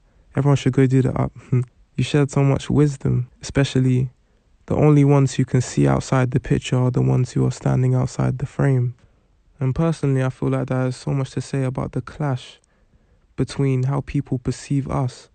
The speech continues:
and how we perceive ourselves. So what do you think it means to be,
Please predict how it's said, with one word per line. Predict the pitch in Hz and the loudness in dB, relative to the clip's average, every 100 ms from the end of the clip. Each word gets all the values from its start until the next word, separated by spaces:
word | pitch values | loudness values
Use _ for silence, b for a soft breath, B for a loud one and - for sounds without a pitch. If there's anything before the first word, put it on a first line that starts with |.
| b b b b b | b b b b b
and | 131 | -2
how | 139 131 | 0 2
we | 127 | 0
perceive | - 135 - 127 | -2 -6 -2 -2
ourselves. | 127 123 143 135 120 - - _ _ _ _ _ _ _ _ _ _ _ | -2 -4 -4 -2 -4 -8 -20 _ _ _ _ _ _ _ _ _ _ _
So | - 135 | -6 -2
what | 151 | 0
do | |
you | 165 | -2
think | - 147 | -2 -4
it | - | -2
means | 139 147 135 | 0 0 0
to | - | -2
be, | 127 127 123 | -2 -2 -4